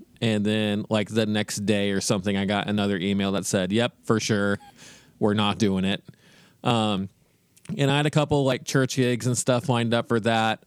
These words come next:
Uh, it was kinda around the Easter time, and so I had a couple Easter services lined up,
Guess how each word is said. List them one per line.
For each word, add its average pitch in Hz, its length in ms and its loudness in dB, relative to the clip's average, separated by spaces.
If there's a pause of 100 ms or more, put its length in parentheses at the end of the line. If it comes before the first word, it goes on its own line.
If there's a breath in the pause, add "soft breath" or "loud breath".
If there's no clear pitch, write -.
(140)
Uh, 101 400 0 (440 soft breath)
it - 40 -4
was 113 100 0
kinda 117 240 0
around 110 200 0
the 110 140 -4
Easter 113 280 -2
time, 113 340 0
and 107 80 -2
so 113 120 0
I 107 40 2
had 107 80 0
a 107 60 -2
couple 107 200 0
Easter 107 300 -2
services 107 560 -2
lined 101 300 0
up, 98 260 -2